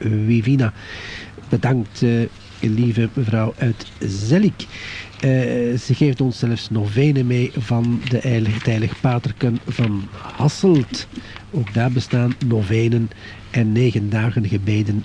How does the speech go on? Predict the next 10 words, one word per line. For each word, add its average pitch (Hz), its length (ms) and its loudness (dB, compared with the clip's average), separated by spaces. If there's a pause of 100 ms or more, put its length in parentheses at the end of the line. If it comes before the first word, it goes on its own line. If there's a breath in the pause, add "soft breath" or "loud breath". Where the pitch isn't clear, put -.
van 107 320 0 (100)
Gistel, - 800 0
de 110 100 -2
heilige 120 480 2 (180)
godelieve, 110 720 2 (400)
natuurlijk. 92 680 -8
En 147 180 6
onze 120 220 4
volgende 101 340 2
medewerker, 92 460 -2